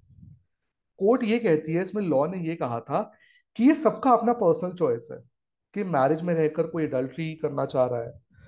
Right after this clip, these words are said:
कोई बाहर relationship रखना चाह रहा है, इसको criminalize नहीं कर सकते। हाँ, आपके पास solution ये है, you have this remedy that you can take a divorce,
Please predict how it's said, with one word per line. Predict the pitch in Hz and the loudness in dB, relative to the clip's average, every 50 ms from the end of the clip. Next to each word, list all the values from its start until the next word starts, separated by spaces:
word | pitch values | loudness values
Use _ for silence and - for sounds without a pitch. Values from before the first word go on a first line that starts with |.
| - _ _ | -20 _ _
कोई | - 151 | -4 -2
बाहर | 127 135 127 135 151 | 0 0 0 2 2
relationship | 156 147 131 127 120 123 143 147 - 156 147 156 | 2 0 0 -2 -4 -6 -8 -12 -10 -10 -10 -10
रखना | 127 135 131 | -10 -10 -8
चाह | 127 135 131 | -8 -6 -6
रहा | 170 | -6
है, | 208 | -6
इसको | 208 - 330 | -6 -6 -8
criminalize | 339 - - - 190 185 196 233 262 277 277 269 262 247 226 | -8 -10 -8 -6 -4 -2 0 0 2 4 4 4 4 4 2
नहीं | 247 262 | 0 -2
कर | 214 202 | -2 -2
सकते। | 147 - 123 - - 156 | -4 -4 -8 -8 -6 -6
हाँ, | 151 151 175 214 196 127 - - - _ _ _ _ _ _ _ _ _ - | -4 -2 0 0 0 -2 -4 -10 -18 _ _ _ _ _ _ _ _ _ -4
आपके | - 139 - 233 233 - 240 | -2 -2 -2 -2 -2 -4 -4
पास | 233 240 240 254 294 294 285 - - _ | 0 2 2 2 2 0 -2 -8 -18 _
solution | _ _ - 175 165 165 180 202 196 - 247 247 | _ _ -4 -2 -2 0 -2 -4 -4 -6 -6 -6
ये | 233 208 202 214 214 | -6 -4 -4 -2 -2
है, | 185 185 202 226 226 226 | -2 -2 -2 -2 -2 -4
you | 214 | -2
have | 170 156 151 160 160 226 | -2 0 0 0 -2 -4
this | 220 190 | -4 -4
remedy | 156 135 127 131 156 180 175 175 190 247 | -2 -2 -2 -2 -4 -6 -6 -4 -4 -4
that | 190 196 175 196 | -4 -4 -6 -4
you | 180 226 | -4 -4
can | 226 220 | -2 -2
take | 226 226 240 | -2 -2 0
a | 233 220 | 0 2
divorce, | 226 226 240 247 247 240 - | 2 2 2 0 -4 -6 -10